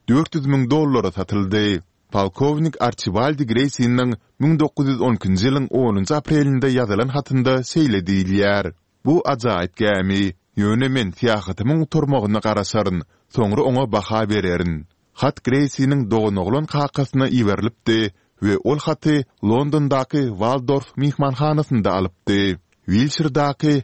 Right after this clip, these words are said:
Henry Aldrich and Son auksion öýü bu hatyň Amerikaly hususy kolleksionere satylandygyny habar berdi. Ol başga saklamalardan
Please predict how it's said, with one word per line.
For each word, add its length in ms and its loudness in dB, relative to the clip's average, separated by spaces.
Henry 500 2
Aldrich 540 0
and 180 0
Son 380 -2
auksion 520 0
öýü 360 2
bu 140 0
hatyň 260 -2
Amerikaly 540 0
hususy 460 -2
kolleksionere 680 0
satylandygyny 840 0
habar 300 0
berdi. 500 0
Ol 220 0
başga 280 -2
saklamalardan 880 -2